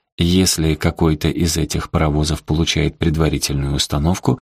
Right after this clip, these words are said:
даже в виде легкого намека, он сворачивает на бессознательный путь, уходя от нашего произвольного внимания. Как сказал русский драматург Антон Чехов,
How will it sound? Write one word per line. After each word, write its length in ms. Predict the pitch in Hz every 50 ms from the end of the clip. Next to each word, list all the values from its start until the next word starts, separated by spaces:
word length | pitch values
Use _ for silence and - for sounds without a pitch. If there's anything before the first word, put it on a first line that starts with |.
| _ _ -
даже 340 | 87 85 92 82 87 87
в 160 | 85 - - 87
виде 320 | 90 90 85 78 80 82
легкого 600 | 69 - 82 92 90 85 76 - - - 76 76
намека, 520 | 76 73 71 69 71 73 80 - - 65 - - _ _ _ _ _ _
он 160 | 110 135 147
сворачивает 720 | 143 - 127 117 117 131 147 147 - 139 127 123 120 120 107
на 200 | 107 117 117 -
бессознательный 1040 | - 110 104 117 110 - - - 107 95 92 90 80 71 - - 69 67 67 67 -
путь, 300 | - - 117 127 - - - _ _ _ _
уходя 480 | - 101 - - 98 85 78 80 73 69
от 240 | - 85 82 - -
нашего 420 | 76 76 78 82 - - 101 104
произвольного 840 | 101 - 87 78 73 69 71 71 69 69 71 67 65 67 69 69 - -
внимания. 640 | - 80 85 78 73 65 60 52 50 55 - - - _ _ _ _ _ _ _ _ _ _ _ _
Как 180 | _ - 104 -
сказал 420 | - - - 101 92 101 95 92
русский 340 | 92 95 95 90 - - 92
драматург 580 | 85 82 90 87 90 87 - - 90 87 - -
Антон 320 | 85 80 80 - 85 82
Чехов, 460 | 78 - - 120 117 - 80 73 -